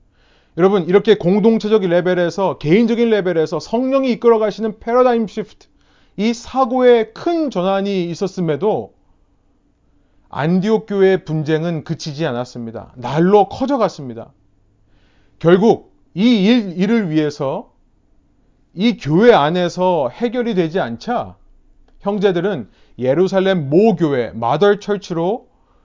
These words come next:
사람들을 보냅니다. 그래서 그곳-, 그곳에 있는 사도와 장로들이 이 문제에 대해 결정해 주기로 다 같이 합의하게 됩니다.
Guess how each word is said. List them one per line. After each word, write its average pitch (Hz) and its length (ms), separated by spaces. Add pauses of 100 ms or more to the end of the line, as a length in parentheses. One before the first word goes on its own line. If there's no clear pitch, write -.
(120)
사람들을 214 560
보냅니다. 147 500 (400)
그래서 165 580 (100)
그곳-, 208 400
그곳에 220 340
있는 226 180
사도와 220 680
장로들이 175 840 (380)
이 262 240
문제에 175 680
대해 151 360
결정해 156 560
주기로 131 600 (260)
다 120 140
같이 135 260
합의하게 147 680
됩니다. 101 400